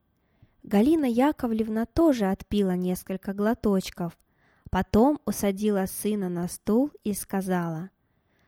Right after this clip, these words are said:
"Давайте теперь поедим, а уже потом продолжим наш разговор". Свободнее всех чувствовали себя супруги Пронины. Они пытались завести беседу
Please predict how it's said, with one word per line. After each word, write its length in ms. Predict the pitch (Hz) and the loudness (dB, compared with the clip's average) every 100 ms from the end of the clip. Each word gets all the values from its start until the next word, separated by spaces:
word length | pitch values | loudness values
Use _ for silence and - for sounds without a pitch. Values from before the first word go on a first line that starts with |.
| _ | _
"Давайте 520 | 202 196 311 427 277 | 0 2 4 2 -2
теперь 400 | 240 220 - 240 | -4 -4 2 2
поедим, 800 | - 240 247 247 208 196 180 180 - _ _ | 4 2 4 0 -2 -4 -4 -4 -12 _ _
а 160 | - 208 | 0 4
уже 260 | 208 202 214 | 4 4 0
потом 580 | 190 180 - 254 349 | -2 -2 2 2 2
продолжим 720 | - 196 185 190 240 269 233 202 | 0 -2 2 2 2 2 -2 -4
наш 340 | 180 190 - | -4 -6 -6
разговор". 760 | 185 180 190 196 175 165 165 - _ _ _ _ _ _ _ _ _ _ _ _ _ - | -8 -6 -4 -2 -2 -4 -6 -10 _ _ _ _ _ _ _ _ _ _ _ _ _ -16
Свободнее 760 | - 220 220 269 311 254 240 | -2 2 4 6 6 2 -2
всех 540 | 226 - 294 440 - - | -4 -2 0 0 -2 -8
чувствовали 680 | - 254 - 269 269 269 262 | 0 0 0 0 2 2 0
себя 400 | - 226 214 214 | -2 -2 0 0
супруги 560 | - 226 214 208 202 | -2 -2 2 2 0
Пронины. 680 | 226 254 254 202 180 170 175 _ _ _ _ - | 0 2 2 0 -2 -4 -8 _ _ _ _ -6
Они 300 | 190 233 359 | 0 2 2
пытались 600 | - 277 254 254 254 262 | 2 0 2 2 2 2
завести 440 | 247 240 - 254 | 2 0 -6 -6
беседу 680 | 226 233 - 240 247 233 | -4 -4 -4 -2 0 2